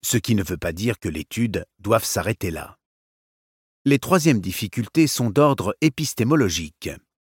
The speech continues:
Il est impossible de projeter tel quel sur les images, les monuments et les objets produits par les siècles passés,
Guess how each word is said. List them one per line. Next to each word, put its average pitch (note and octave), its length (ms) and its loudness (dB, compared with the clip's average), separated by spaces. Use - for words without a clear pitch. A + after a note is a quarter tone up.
Il B2+ 120 2
est C3+ 160 4
impossible E3 560 2
de E2+ 100 -4
projeter - 480 -2
tel F#2 240 -2
quel C#3+ 240 2
sur F2 180 -2
les E2 260 -4
images, A2+ 420 2
les A#2 160 4
monuments B2 580 4
et G2+ 80 0
les G2 200 0
objets G2 300 0
produits G#2+ 460 0
par D#2+ 160 -2
les F2+ 80 -6
siècles G2+ 420 -4
passés, G#2 540 0